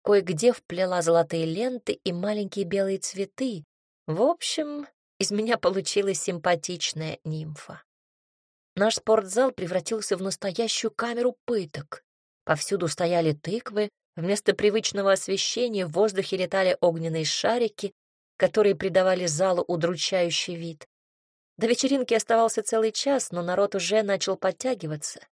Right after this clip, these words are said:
Всюду шныряли призраки, графы Дракулы и всякая другая нечисть. Алексия и ее свита вырядились в ангелочков. Демиара, от одного взгляда на которую хотелось перекреститься и облиться святой водой,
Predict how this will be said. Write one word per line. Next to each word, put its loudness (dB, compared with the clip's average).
Всюду -2
шныряли 2
призраки, -4
графы 4
Дракулы 0
и -4
всякая -2
другая 0
нечисть. -6
Алексия 0
и -4
ее 2
свита -2
вырядились 0
в -2
ангелочков. 0
Демиара, 4
от -6
одного 0
взгляда 0
на -2
которую 2
хотелось 0
перекреститься 0
и -4
облиться -4
святой -6
водой, -2